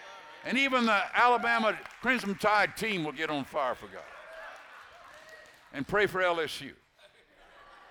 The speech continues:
Yeah, I'm hurrying. I'm hurrying. The, the, the fourth truth, I'm, I gotta close here in just a second. Stay connected.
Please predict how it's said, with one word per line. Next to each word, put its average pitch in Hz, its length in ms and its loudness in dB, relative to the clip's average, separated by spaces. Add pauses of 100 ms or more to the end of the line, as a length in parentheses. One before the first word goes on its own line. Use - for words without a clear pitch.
(1500)
Yeah, 156 220 0
I'm 160 240 0
hurrying. 139 400 2 (240)
I'm 139 180 -4
hurrying. 127 360 -4 (200)
The, 143 140 -6
the, 123 220 -10 (100)
the 131 80 -10
fourth 165 320 -6
truth, 123 320 -12 (140)
I'm, 123 220 -12
I 127 100 -12
gotta 135 200 -8
close 131 360 -10
here 117 140 -12
in 107 100 -12
just 117 200 -14
a - 60 -20
second. 107 380 -10
Stay 165 240 -10
connected. 139 500 -8